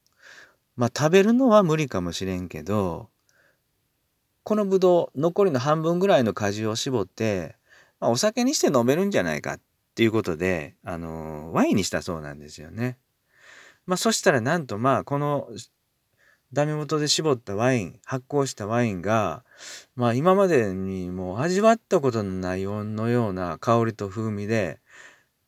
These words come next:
甘くて美味しかったそうなんですよ。うん。あのー、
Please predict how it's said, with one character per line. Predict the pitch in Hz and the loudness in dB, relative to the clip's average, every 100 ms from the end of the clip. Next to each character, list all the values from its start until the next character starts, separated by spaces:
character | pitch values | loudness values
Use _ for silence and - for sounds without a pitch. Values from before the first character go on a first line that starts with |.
| _ | _
甘 | 107 127 127 | 0 2 2
く | - | -2
て | 87 | -4
美 | 98 | -4
味 | |
し | - | -2
か | 101 | -4
っ | 90 | -6
た | - 85 | -10 -6
そ | 98 90 | -4 -4
う | |
な | 82 80 | -6 -8
ん | |
で | 78 76 | -10 -8
す | - | -8
よ。 | 73 65 - _ _ _ _ _ _ _ _ _ - | -8 -12 -18 _ _ _ _ _ _ _ _ _ -10
う | 92 | -8
ん。 | 82 76 _ - - _ - | -8 -12 _ -20 -20 _ -2
あ | 117 | 2
の | 117 113 110 110 | 2 2 0 -2
ー、 | 110 | -4